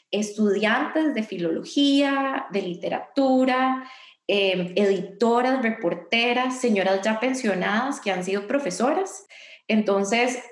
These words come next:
em, estoy, digamos, tratando de, de ver el, el perfil a la, a la,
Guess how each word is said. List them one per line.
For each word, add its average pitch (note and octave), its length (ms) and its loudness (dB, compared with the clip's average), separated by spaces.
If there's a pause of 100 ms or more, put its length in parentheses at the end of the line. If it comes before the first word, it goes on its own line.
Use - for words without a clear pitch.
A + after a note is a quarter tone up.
em, F#3 480 0
estoy, G3 420 2
digamos, A#3 560 -2
tratando G#3+ 520 0
de, A#3 460 0
de F#3 120 2
ver F3+ 180 2
el, A#3 400 0
el G3 160 -4
perfil A#3 560 0 (440)
a F3+ 140 2
la, E3 340 2
a - 120 -2
la, F3 140 -4